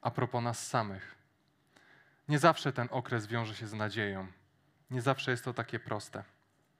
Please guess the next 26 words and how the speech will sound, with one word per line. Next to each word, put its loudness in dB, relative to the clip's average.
Nadzieję 6
również 0
ciężko 4
było 4
znaleźć 6
Izraelitom, 4
którzy -6
się -4
znajdowali 2
w -12
Babilonie, 2
w -6
niewoli. 2
Musimy 2
zrozumieć 2
to, 4
że 4
cała 8
ich -2
tożsamość 6
jako 0
narodu 6
została 4
zdewastowana 2
i 0
zniszczona. -4